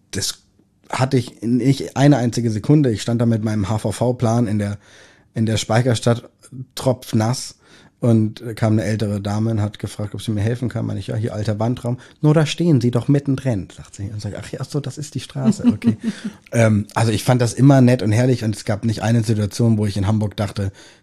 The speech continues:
Speaker 1: „Boah, sind die unterkühlt“, oder hatte ich nicht ein einziges Mal und kann ich auch immer ablehnen, wenn jemand sagt, „Du wohnst in Hamburg, sind die da nicht alle so ein bisschen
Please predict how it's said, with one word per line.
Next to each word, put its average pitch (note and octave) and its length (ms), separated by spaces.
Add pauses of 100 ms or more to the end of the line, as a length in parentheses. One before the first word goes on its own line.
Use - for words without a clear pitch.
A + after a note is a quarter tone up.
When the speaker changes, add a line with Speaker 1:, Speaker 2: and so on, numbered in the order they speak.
(200)
Speaker 1:
„Boah, - 200
sind G2 140
die F#2+ 140
unterkühlt“, F#2+ 600
oder E2+ 220 (180)
hatte C3+ 160
ich - 140
nicht C3+ 220
ein D3 100
einziges D3 420
Mal C#3+ 280
und A2 240 (400)
kann B2+ 180
ich G#2+ 140
auch G#2+ 100
immer B2+ 380
ablehnen, A2 420
wenn G#2+ 160
jemand G#2 300
sagt, G2 500 (400)
„Du G#2 140
wohnst G#2 240
in F#2+ 120
Hamburg, G#2 300
sind G2+ 180
die G2+ 80
da F#2+ 80
nicht F#2+ 200
alle G2+ 180
so F#2+ 80
ein F#2+ 100
bisschen F#2 460